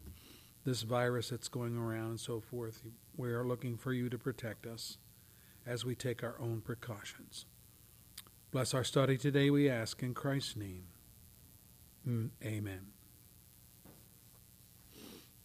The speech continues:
Our text is Leviticus ten. Last Sunday, we studied God's command that there is to be no imaging of him in our worship.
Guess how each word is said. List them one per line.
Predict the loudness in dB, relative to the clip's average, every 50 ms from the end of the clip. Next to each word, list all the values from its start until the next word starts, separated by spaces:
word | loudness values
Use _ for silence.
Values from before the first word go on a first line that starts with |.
| -20 -20 -20 -20 -20 -20 -20 -20 -20 -20 -20 -20 -20 -20 -20 -20 -20 -20 -20 -20 -20 -20 -20 -20 -20 -20 -20 -20 -20 -8 2
Our | 2 6
text | 10 10 8 8 8 4
is | 4 6 6
Leviticus | 8 10 12 12 12 10 8 2 2 0
ten. | -4 2 4 6 6 6 6
Last | 6 6 6 6 6 6 8
Sunday, | 10 10 10 10 10 8 6
we | 6 4 2
studied | 2 6 8 10 10 10 10 6 4 -2 -10 -18 -20 -20 -20 -20 -14 0
God's | 6 8 8 10 8 8 4
command | 0 4 6 8 10 10 10 10 8 8 6 6 6 4 2 0 -10 -18 -20 -20 -20 -20 -20 -20 -20 -20 -20 -20 -20 -20 -20 -20 -20 -20 -20 -20 -6 2
that | 2 4 8
there | 10 12 12
is | 10 10
to | 6 6
be | 8 8 8
no | 10 10 12 12 10 12
imaging | 10 10 12 12 10 10 8 6 6 6 4
of | 4 4
him | 4 6 6 8
in | 8 8 8
our | 6 6 8
worship. | 8 8 8 8 4 -2 -2 -4 -8